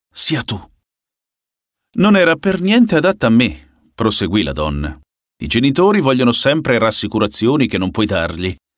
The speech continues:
Sul futuro che affronteranno i loro figli. Come posso sapere in cosa si imbatteranno? Come te stasera. Chi avrebbe mai immaginato che il figlioletto adorato di Crassus Snow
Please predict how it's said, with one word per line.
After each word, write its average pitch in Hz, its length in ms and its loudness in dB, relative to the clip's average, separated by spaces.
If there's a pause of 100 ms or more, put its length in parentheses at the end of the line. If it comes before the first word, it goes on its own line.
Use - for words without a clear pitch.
(560)
Sul - 220 0
futuro 196 360 2
che 123 100 -6
affronteranno 110 560 -2
i 107 60 0
loro 101 180 0
figli. 80 480 -4 (560)
Come 208 260 -2
posso - 340 -2
sapere 147 480 -2
in 69 80 -6
cosa 113 280 0
si 107 120 0
imbatteranno? 76 800 -6 (640)
Come 82 300 -8
te 220 240 -2
stasera. 113 680 -2 (720)
Chi 120 120 -4
avrebbe 202 360 2
mai 202 140 2
immaginato 147 600 2
che 117 100 -4
il 104 80 0
figlioletto 123 560 0
adorato 113 480 0
di 82 140 -6
Crassus 135 560 0
Snow 131 440 2